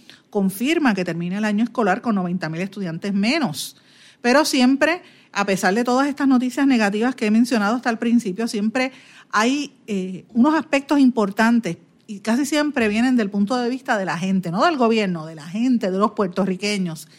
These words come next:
que nos llenan de orgullo ante tanta penuria que estamos sufriendo en este pueblo.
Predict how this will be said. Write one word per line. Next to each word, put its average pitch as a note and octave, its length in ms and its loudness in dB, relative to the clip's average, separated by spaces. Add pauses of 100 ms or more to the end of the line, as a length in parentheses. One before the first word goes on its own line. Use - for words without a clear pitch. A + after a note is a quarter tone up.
(260)
que G#3 120 0
nos G#3 160 4
llenan A3 320 4
de B3+ 60 4
orgullo A3 560 2 (260)
ante G3 300 0
tanta G3 340 0
penuria G#3 460 0
que D#3+ 60 -6
estamos F3 320 -8
sufriendo F#3+ 400 0
en F3 80 0
este F3+ 200 -4
pueblo. D#3 440 -10